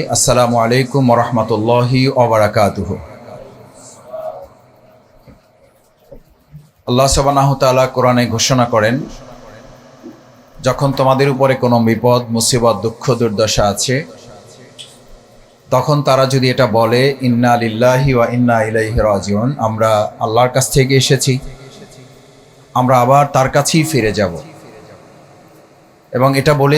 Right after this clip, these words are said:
যদি কেউ ধৈর্য ধারণ করে, যারা আহত অবস্থায় এখনো চিকিৎসাধীন আছেন, অভিভাবকরা আছেন, উদ্ধারকর্মীরা আছেন, স্কুল কর্তৃপক্ষের মধ্যে যারা আছেন, সম্মানিত শিক্ষক শিক্ষিকার মধ্যে যারা আছেন,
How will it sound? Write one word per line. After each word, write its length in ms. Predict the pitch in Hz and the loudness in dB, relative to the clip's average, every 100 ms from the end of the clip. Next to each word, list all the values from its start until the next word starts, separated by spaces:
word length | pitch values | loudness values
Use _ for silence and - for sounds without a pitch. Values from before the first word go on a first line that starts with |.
| 151 | 0
যদি 200 | 139 123 | 0 -2
কেউ 160 | 127 120 | 0 0
ধৈর্য 260 | 120 104 120 | 0 0 -2
ধারণ 280 | 120 113 110 | 0 -2 -4
করে, 400 | 104 104 113 151 - - - - - - - - - - - | -2 0 0 -2 -8 -20 -20 -20 -20 -20 -20 -20 -20 -20 -10
যারা 220 | 104 127 127 | -2 2 4
আহত 200 | 135 151 | 2 2
অবস্থায় 540 | 139 139 - 147 135 | 2 2 0 2 2
এখনো 300 | 127 123 131 | 2 0 0
চিকিৎসাধীন 580 | 127 123 123 - 131 123 | 0 -2 0 0 2 2
আছেন, 300 | 113 113 120 123 - - - - - 123 - - - - - - | 0 2 0 0 -6 -20 -20 -20 -20 -20 -20 -20 -20 -20 -14 -2
অভিভাবকরা 540 | 120 131 127 123 123 117 | 0 4 4 2 2 0
আছেন, 280 | - 123 123 147 - 120 | 2 0 -2 -6 -12 -8
উদ্ধারকর্মীরা 640 | 104 123 117 117 117 117 | 0 0 2 0 2 2
আছেন, 260 | 110 - 117 117 117 | 0 0 -2 -4 -6
স্কুল 300 | 110 - 120 | -8 -6 -6
কর্তৃপক্ষের 640 | 110 113 120 123 - - 131 | -4 -4 -2 -2 -2 -2 0
মধ্যে 280 | 120 104 110 | 0 0 0
যারা 220 | 113 110 | 0 0
আছেন, 260 | 107 120 120 127 - - - - - | -2 -4 -4 -6 -12 -20 -20 -14 -6
সম্মানিত 460 | 123 117 117 110 | -2 0 0 0
শিক্ষক 460 | 117 - 113 131 117 | -2 0 -2 -2 -2
শিক্ষিকার 540 | - - 127 - 113 110 | -4 -4 -4 -2 -2 0
মধ্যে 240 | 107 110 | -2 -2
যারা 220 | 110 104 | 0 2
আছেন, 260 | 104 - | 0 0